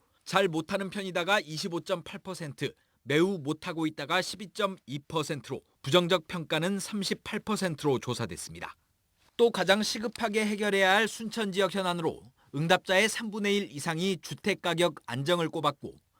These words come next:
쓰레기 처리 시설 신설과 국제 정원 박람회 성공 개최, 국회의원 선거구 재조정 등이 각각 뒤를 이었습니다. 엠비씨 뉴스 문형철입니다.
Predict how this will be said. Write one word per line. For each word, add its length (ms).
쓰레기 460
처리 320
시설 320
신설과 720
국제 360
정원 420
박람회 440
성공 360
개최, 380
국회의원 640
선거구 560
재조정 640
등이 280
각각 400
뒤를 400
이었습니다. 520
엠비씨 360
뉴스 480
문형철입니다. 880